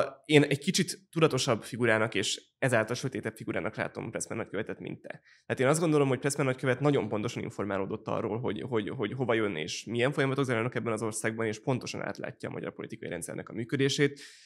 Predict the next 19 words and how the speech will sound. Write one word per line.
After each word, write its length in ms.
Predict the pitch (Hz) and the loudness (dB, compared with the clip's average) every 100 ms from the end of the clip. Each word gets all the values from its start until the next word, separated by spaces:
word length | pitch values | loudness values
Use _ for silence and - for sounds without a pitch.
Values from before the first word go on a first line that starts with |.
| _ | _
Pressman 260 | - 135 139 | 2 2 4
nagykövet 320 | 131 135 127 | 2 0 -2
úr 80 | 127 | 0
szándékosan 540 | - 147 110 110 101 | 2 2 2 0 -2
szúr 220 | 104 95 98 | -4 -6 -4
oda, 140 | 95 | 0
ahova 320 | 98 107 82 | 0 -2 -4
szúr, 340 | - 120 131 135 | -4 -2 -2 2
és 400 | 95 110 - - | 2 0 -4 -2
még 180 | 131 147 | 2 4
abban 260 | 139 110 | 4 4
sem 180 | - 110 | 2 0
vagyok 220 | 107 107 | 0 -2
biztos, 300 | 107 - - | -4 -6 -6
hogy 80 | 117 | -6
nem 140 | 95 | -4
okozott 380 | 90 110 98 - | -4 -6 -8 -8
effektív 440 | - 90 - 101 - | -8 -8 -8 -10 -4
kárt 380 | 104 101 - | -2 -2 -4